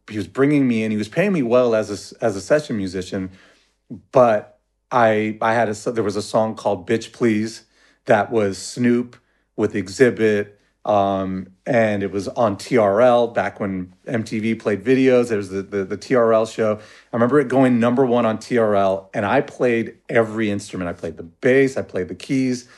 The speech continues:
played everything on that, and I didn't get a writer's credit. And, you know, I'm like, "Wow, okay." And then Dre's, um, the, uh, well, also the, the first Eminem record, um,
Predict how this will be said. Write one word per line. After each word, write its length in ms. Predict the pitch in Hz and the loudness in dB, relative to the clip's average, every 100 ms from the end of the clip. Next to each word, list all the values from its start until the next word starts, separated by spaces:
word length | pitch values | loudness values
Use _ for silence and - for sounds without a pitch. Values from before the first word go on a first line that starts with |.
| - _ | -20 _
played 220 | - 117 110 | -2 0 0
everything 500 | - 139 139 139 135 | 2 2 2 2 2
on 200 | 117 113 | 2 0
that, 240 | 107 85 - | -2 -6 -8
and 180 | 120 104 | -4 -2
I 60 | |
didn't 260 | 90 120 123 | 0 0 0
get 160 | 117 | 0
a 20 | 117 | 0
writer's 300 | 151 156 - | 0 -2 -6
credit. 420 | - 95 95 92 - _ _ _ - | -4 -2 -4 -8 -16 _ _ _ 0
And, 800 | 123 120 117 110 107 104 95 - | 2 4 2 0 -2 -4 -6 -6
you 140 | 135 | -2
know, 100 | 110 | 0
I'm 120 | 107 | 0
like, 180 | 101 92 | -2 -6
"Wow, 280 | 107 135 107 | -2 0 2
okay." 500 | 117 - 98 101 104 | 0 -2 -2 -2 -6
And 200 | - 117 | -6 -2
then 320 | 113 151 165 - _ - | 0 0 -2 -14 _ -12
Dre's, 580 | 113 117 120 117 113 - | 0 2 2 0 -8 -2
um, 500 | 123 110 107 107 104 _ _ _ _ _ _ | 0 2 0 -2 -6 _ _ _ _ _ _
the, 220 | - 110 | -4 0
uh, 380 | 110 101 95 92 - | 2 2 2 -2 -4
well, 300 | 117 135 120 | -2 2 6
also 320 | 127 - 127 | 4 4 -4
the, 540 | 104 110 110 107 101 - - | -4 -6 -4 -4 -6 -10 -12
the 340 | 107 101 95 - _ | -8 -6 -8 -14 _
first 380 | - 120 117 - | -4 -2 -4 -4
Eminem 440 | 127 113 113 135 | -2 0 2 2
record, 600 | 101 92 - 98 95 - _ _ _ _ | 0 -2 -4 -4 -4 -10 _ _ _ _
um, 520 | 113 101 98 95 92 | 0 0 0 -4 -8